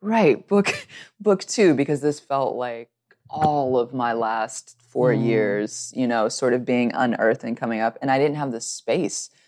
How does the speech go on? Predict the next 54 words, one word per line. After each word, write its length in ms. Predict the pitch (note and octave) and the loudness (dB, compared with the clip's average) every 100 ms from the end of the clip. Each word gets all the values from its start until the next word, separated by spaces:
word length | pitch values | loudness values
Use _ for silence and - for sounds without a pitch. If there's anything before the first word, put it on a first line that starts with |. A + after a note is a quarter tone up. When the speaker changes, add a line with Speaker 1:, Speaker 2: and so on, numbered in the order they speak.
| _ | _
Speaker 1:
to 100 | - | -2
think 180 | D3 C3 | 0 2
about 240 | G#2 F#2 | 2 2
what 280 | G2 G#2 - - | 4 2 0 -8
happened 440 | - A2 G#2 D2+ | -2 -2 -2 -4
after 320 | - - - | -4 -4 -6
this 280 | - F2 - | -6 -6 -6
because 240 | - A2 A#2+ | -8 -4 -2
I 80 | |
couldn't 220 | C3 C#3 C#3 | -2 -2 -4
even 180 | C3 | -4
envision 500 | A#2+ B2 C3 F3 B2+ | -4 -4 -2 -2 -2
what 140 | G2 D#2+ | -4 -4
happened 340 | - - - | -4 -6 -4
after 240 | - - - | -6 -4 -2
this. 220 | F#2 - | -2 0
And 100 | F#3 | 0
now 180 | G3 F3+ | 2 2
I'm 120 | D#3 | 0
starting 320 | - C3 B2 | -2 -2 -2
to 80 | A#2 | -4
get 160 | A2+ A#2 | -8 -6
more 400 | A#2+ A2+ G#2+ G2+ | -2 0 0 0
like, 240 | G#2+ G#2 | 0 0
"Okay, 320 | D3 F3 D3 | -2 2 4
we're 100 | C#3 | 4
getting 200 | C#3 C3 | 2 0
closer. 520 | - A2+ A2 A2+ G#2+ - | 0 -2 0 -2 -2 0
It, 240 | C#3 - | 0 0
it 100 | - | -2
might 200 | F#3 G#3 | -2 0
just 160 | A3 A3 | -2 -4
be 80 | F3+ | -6
normal." 460 | F3 F3 A2+ - - | -6 -6 -8 -10 -4
Like, 280 | A#2 A#2+ D#3 | 2 2 2
Speaker 2:
Right. 340 | C#3+ C3+ C3 | -2 0 -2
Speaker 1:
even 160 | F#3 G#3+ | 0 0
if 120 | G#3 | 0
people 300 | - G#3 F#3 | -2 0 0
hate 260 | F#3 F3 E3 | 0 0 2
your 120 | E3+ | 0
<laughs> 140 | E3 - - | 0 -4 2
book 240 | D#3+ - | 4 4
and 100 | E3 | 2
they 80 | C#3+ | 4
don't 240 | D3+ E3 | 4 2
like 280 | D#3 D#3 D3+ | 2 2 2
you 360 | C3+ C3+ C3 C3 | 0 2 2 0
and 200 | A#2 A2+ _ - _ _ | -4 -8 _ -20 _ _
they're 120 | - D#3+ | -6 0
like, 180 | D3+ | 0
"Fuck 300 | - D3+ D3 | 0 -2 0
you, 100 | C#3 | 0
Jill," 300 | C3+ C3 B2+ | 0 4 2